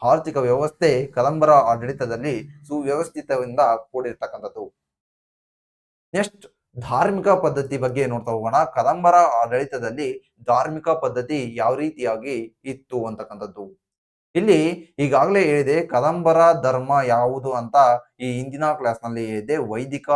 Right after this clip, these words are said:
ಧರ್ಮ. ಇವರು ವೈದಿಕ ಧರ್ಮವನ್ನ ಆಚರಣೆಯನ್ನ ಮಾಡ್ತಾ ಇದ್ರು. ಶಿವ ಹಾಗೂ ವಿಷ್ಣುವಿನ, ವಿಷ್ಣುವಿನ ಆರಾಧಕರಾಗಿರ್ತಕ್ಕಂಥವ್ರು ಕದಂಬರ ಆಡಳಿತದಲ್ಲಿ ಬರ್ತಕ್ಕಂಥ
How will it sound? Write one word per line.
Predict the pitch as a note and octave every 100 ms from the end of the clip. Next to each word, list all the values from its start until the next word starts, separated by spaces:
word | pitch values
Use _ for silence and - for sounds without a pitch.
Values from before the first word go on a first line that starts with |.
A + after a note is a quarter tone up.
| C#3
ಧರ್ಮ. | A2 G#2 G2 F#2 - _ C3
ಇವರು | D#3 G#3 D#3+ E3+
ವೈದಿಕ | B2 C#3+ D3+ D#3 D#3+
ಧರ್ಮವನ್ನ | C3+ B2+ B2 A#2+ A#2+
ಆಚರಣೆಯನ್ನ | A2 G2 - B2 C3+ B2
ಮಾಡ್ತಾ | A2+ G#2+ G#2 G#2
ಇದ್ರು. | G2+ B2+ D#3+ D#3+ _
ಶಿವ | - D3 F3
ಹಾಗೂ | E3+ C3 B2+ B2 A#2
ವಿಷ್ಣುವಿನ, | A2+ A#2 - D3 C3 A#2+ A2+ G2 - _ G#2+
ವಿಷ್ಣುವಿನ | A#2 B2 D3+ D#3 B2+ C3 A#2 A2 -
ಆರಾಧಕರಾಗಿರ್ತಕ್ಕಂಥವ್ರು | A2+ A2+ A#2+ C3+ G2 A2 G2+ G2+ G2+ - G2+ G2 G#2 C#3 D#3+
ಕದಂಬರ | G#2 A2 A2 G#2+ A#2+ G2+ G#2 _ _ _ _ _ A#2+
ಆಡಳಿತದಲ್ಲಿ | A#2 B2+ C3+ A2 G#2+ A#2
ಬರ್ತಕ್ಕಂಥ | A2 G2+ G#2+ G2+ G2+